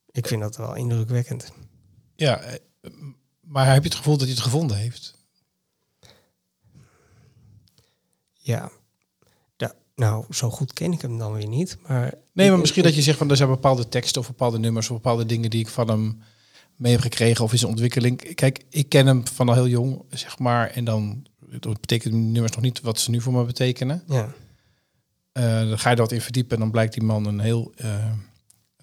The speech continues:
Speaker 2: onstuimig leven te hebben gehad. Met, eh, in, eh,
Speaker 1: Ja.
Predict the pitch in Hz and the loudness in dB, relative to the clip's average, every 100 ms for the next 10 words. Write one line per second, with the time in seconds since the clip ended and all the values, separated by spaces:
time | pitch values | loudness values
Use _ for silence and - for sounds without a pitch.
0 | - 135 117 - 127 120 117 113 127 135 | -12 -4 0 4 6 6 4 4 4 2
1 | 131 135 131 131 131 - - - 120 - | 2 2 2 2 0 -2 -4 -8 -8 -6
2 | 113 95 107 139 - - 120 113 113 - | -8 -6 -6 -8 -10 -6 -4 -2 -4 -8
3 | _ - 107 | _ -8 -8